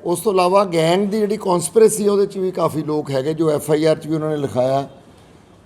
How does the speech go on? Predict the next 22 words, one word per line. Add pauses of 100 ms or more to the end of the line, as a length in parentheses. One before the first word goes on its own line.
ਉਹ
ਸਾਰੇ
ਹੁਣ (360)
ਉਸ
'ਤੇ
ਸਪੈਸ਼ਲ
ਟੀਮਾਂ
ਸਾਡੀਆਂ
ਵਰਕ
ਕਰ
ਰਹੀਆਂ। (1400)
ਔਰ
ਸਾਹਿਲਪ੍ਰੀਤ
ਸੋਹੀ
ਦਾ
ਹੀ
ਪਤਾ
ਲੱਗਿਆ
ਕਿ
ਇਹਦਾ
ਫਾਦਰ
ਜਿਹੜਾ,